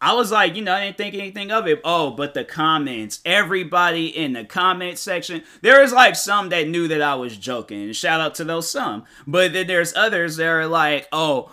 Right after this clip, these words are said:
well, if you wanna, like, tase him correctly, you gotta do it. Why are you quitting? There's, you're, you're too young to be a," like, I'm like, "Bro,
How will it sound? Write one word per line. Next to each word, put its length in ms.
well, 400
if 160
you 140
wanna, 180
like, 260
tase 360
him 120
correctly, 600
you 160
gotta 220
do 180
it. 120
Why 300
are 20
you 220
quitting? 500
There's, 320
you're, 140
you're 320
too 200
young 360
to 60
be 160
a," 120
like, 300
I'm 180
like, 320
"Bro, 460